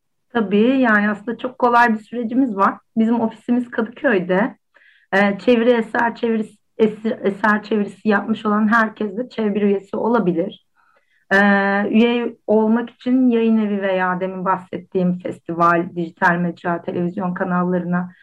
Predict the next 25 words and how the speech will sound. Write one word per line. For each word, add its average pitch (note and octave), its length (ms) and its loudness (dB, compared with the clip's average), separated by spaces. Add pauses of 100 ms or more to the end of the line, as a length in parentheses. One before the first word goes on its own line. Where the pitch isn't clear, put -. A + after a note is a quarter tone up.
(280)
e, F3+ 60 2 (440)
eser G3+ 340 0
sahibi F#3+ 340 -2
sıfatıyla F3+ 760 -2 (240)
imza, G#3 600 4 (320)
sözleşme G#3+ 500 -2
imzalamış F3+ 580 0
olmak A#3 380 0
yeterli. F#3+ 480 -2
Yani F#3+ 260 -2
o G3 120 -8
çevirinin G3 380 -4
yayınlanmış, F#3+ 760 -2
basılmış F#3 500 -8
olması F3 380 0
gibi F3 200 -2
bir F3+ 140 -4 (400)
ön G#3+ 160 4
şartımız G#3+ 680 0
yok. - 420 0 (500)
Ee, G#3+ 380 4
üye A#3 160 2
olmak B3+ 320 2
isteyen B3+ 380 -4
çevirmenler B3 720 -2